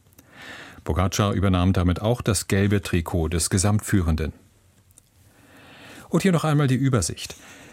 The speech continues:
Das Bundeskabinett hat den Haushaltsentwurf für das kommende Jahr auf den Weg gebracht.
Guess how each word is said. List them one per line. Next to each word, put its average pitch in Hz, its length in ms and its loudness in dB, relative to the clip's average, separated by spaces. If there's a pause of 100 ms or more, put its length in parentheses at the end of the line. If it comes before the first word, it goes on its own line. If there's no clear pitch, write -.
(140)
Das - 140 0
Bundeskabinett 156 680 2
hat 143 160 2
den 123 220 4
Haushaltsentwurf 107 840 0
für 95 120 0
das 87 200 0
kommende 92 340 4
Jahr 80 340 0
auf 82 200 0
den 98 240 2
Weg 95 180 2
gebracht. - 520 -2